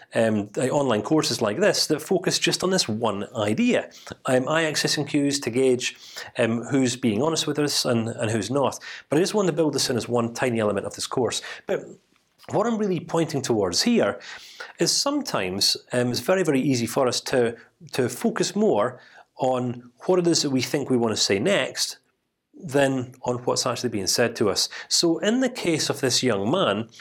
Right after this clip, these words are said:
um, when I was able to see and gauge that his eyes had gone up and he was thinking about what he was gonna say next, this was him,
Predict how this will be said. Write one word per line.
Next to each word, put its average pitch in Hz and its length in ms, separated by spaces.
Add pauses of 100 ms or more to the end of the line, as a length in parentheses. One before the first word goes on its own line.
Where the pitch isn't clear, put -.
(380)
um, 127 180
when 175 100
I 220 60
was 196 160
able 156 160
to - 140
see 151 360
and 107 160
gauge 147 300
that 113 100
his 101 140
eyes 151 300
had 117 180
gone 131 240
up 120 100
and 123 80
he 113 60
was 107 160
thinking 143 260
about 117 300
what 127 100
he 120 80
was 107 240 (320)
gonna 123 140
say 110 200
next, 160 360
this 180 240
was 214 140
him, 127 420